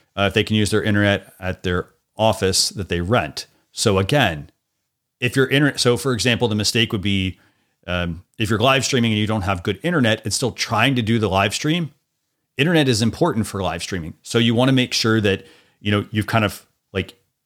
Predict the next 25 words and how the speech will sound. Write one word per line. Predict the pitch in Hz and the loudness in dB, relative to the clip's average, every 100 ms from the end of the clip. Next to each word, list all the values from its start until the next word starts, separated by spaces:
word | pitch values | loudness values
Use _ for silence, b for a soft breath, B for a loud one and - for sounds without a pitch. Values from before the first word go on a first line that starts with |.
| _ _ | _ _
if | 127 143 | -2 0
you're | 123 | 0
on | 110 110 107 101 101 _ _ _ _ _ | 2 0 0 -2 -6 _ _ _ _ _
Wi-Fi | 110 107 101 117 117 101 | -14 -4 -2 0 0 0
only, | 101 147 151 123 | 0 0 2 2
notice | 113 113 110 | 2 0 -2
it's | 101 - | -4 -6
really | 95 | -4
slow, | 95 - 156 147 131 | -2 -2 2 2 2
it's | 110 | 0
choppy, | - 110 107 110 98 | -2 0 0 0 -4
things | 95 92 | -6 -6
like | 101 | -6
that. | 98 139 113 - b b | -2 0 0 -4 b b
Finding | _ _ 135 135 127 | _ _ 0 2 2
an | 123 | 0
alternate | 120 117 110 101 | -2 -2 -4 -4
source | - 131 127 107 | -2 0 2 0
is | 110 | -4
the | 98 | -6
best | 90 95 - | -4 -4 -6
thing | 92 | -8
to | 85 | -6
do | 90 180 131 | 0 0 2
versus | 107 110 - 101 - | 0 0 0 -2 -4